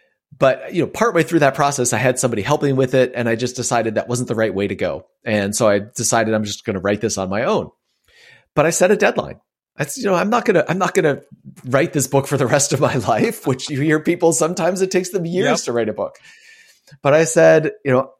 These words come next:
Speaker 1: "This is my deadline. This is when I'm gonna publish it." I didn't know if I could reach that. It was a stretch. I didn't,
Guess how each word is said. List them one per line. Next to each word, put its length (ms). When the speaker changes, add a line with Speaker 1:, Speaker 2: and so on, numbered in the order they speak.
Speaker 1:
"This 220
is 140
my 100
deadline. 460
This 160
is 100
when 140
I'm 60
gonna 140
publish 320
it." 200
I 140
didn't 180
know 140
if 80
I 100
could 180
reach 260
that. 320
It 60
was 180
a 60
stretch. 680
I 80
didn't, 260